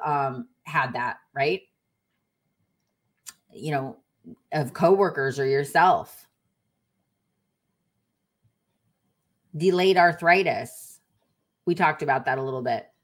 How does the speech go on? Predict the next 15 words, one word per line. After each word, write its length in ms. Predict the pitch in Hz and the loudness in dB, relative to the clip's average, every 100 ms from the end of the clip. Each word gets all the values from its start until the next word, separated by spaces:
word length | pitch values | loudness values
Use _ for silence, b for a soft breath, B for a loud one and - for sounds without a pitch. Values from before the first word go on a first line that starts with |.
| _ _ _ - | _ _ _ -4
Rating 300 | 208 233 233 | 8 8 8
implications. 680 | 220 180 180 175 151 123 127 | 2 -4 -6 -6 -6 -8 -6
The 120 | 190 214 | -2 0
only 200 | 262 277 | 0 2
current 320 | 285 269 208 | 4 4 4
diagnostic 500 | 202 190 185 185 175 | 2 2 -2 -2 -2
code 440 | 202 208 208 185 B B B - | 0 0 0 -4 B B B -10
specific 500 | 196 180 175 170 156 | -8 -2 0 0 -2
to 80 | |
diagnosis 800 | 151 151 151 151 196 202 202 185 - | 2 4 4 2 -2 0 -4 -6 -6
is 140 | 165 156 | -6 -2
residuals 600 | 151 156 151 151 147 147 | -2 -2 -2 -2 -2 -4
of 140 | 127 | -4
fifty 300 | 160 160 151 | -6 -4 -2
eleven. 580 | 143 214 220 220 220 | 2 2 2 0 -2